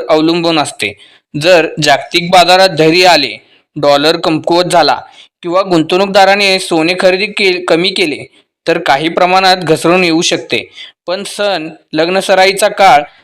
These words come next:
जवळ आला की भारतात सोन्याची मागणी वाढते, त्यामुळे त्यावेळेस दर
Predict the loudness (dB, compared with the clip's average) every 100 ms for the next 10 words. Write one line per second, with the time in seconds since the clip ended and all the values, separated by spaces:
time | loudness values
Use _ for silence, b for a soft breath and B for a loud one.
0 | b 0 4 4 4 2 0 -2 0 0
1 | 2 0 0 -2 -2 -2 -2 0 0 0
2 | 0 0 0 -6 -12 _ _ -6 -2 0
3 | 0 0 2 2 4 2 0 0 2 4